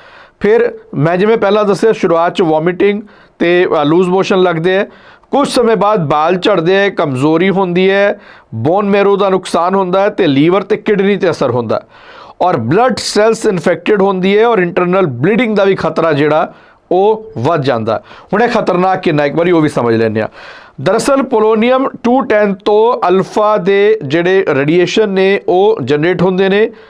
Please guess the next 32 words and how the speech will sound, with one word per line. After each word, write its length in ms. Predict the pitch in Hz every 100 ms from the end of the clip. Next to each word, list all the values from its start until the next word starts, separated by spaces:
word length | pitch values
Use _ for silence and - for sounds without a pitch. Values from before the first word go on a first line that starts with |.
| - - - - - _ _ _ _ _ _ _ _ _ _ -
ਤੇ 480 | 190 220 226 226 226
ਇਹਦੇ 360 | 196 196 226 233
'ਚ, 180 | 233 220 214 226 240 - _ _ 135 -
ਇਹਨੂੰ 320 | 180 226 185
ਬਾਹਰ 340 | 127 165 214 226
ਤੋਂ 160 | 240
ਜੇ 120 | 226
ਤੁਸੀਂ 260 | 226 180 247
ਟੱਚ 300 | 208 214 226
ਵੀ 120 | 240
ਕਰੋਗੇ 440 | 208 196 175 170 214
ਤੇ 120 | 226
ਉਹਦਾ 200 | 202 208
ਵੀ 100 | 208
ਇੱਕ 100 | 175
ਵੱਡਾ 200 | 165 170
ਖਤਰਾ 360 | - 156 151
ਹੁੰਦਾ। 380 | 131 127 120 107 - - - -
ਸਰੀਰ 460 | - 214 226 269
ਵਿੱਚ 180 | 277 277
ਜਾਣ 480 | 165 175 175 202 208
ਤੇ 320 | 202 202 220
ਬਹੁਤ 580 | 214 156 208 254 269 262
ਛੋਟੀ 340 | 214 190 208
ਮਾਤਰਾ 440 | 202 165 151 - 185
ਵੀ 140 | 180
ਇਹਦੀ 180 | 180 190
ਜਾਨਲੇਵਾ 460 | 170 147 139 147 160
ਸਾਬਤ 460 | 151 123 147 -
ਹੋ 60 | 143
ਸਕਦੀ 400 | 123 104 110
ਹੈ। 60 | 107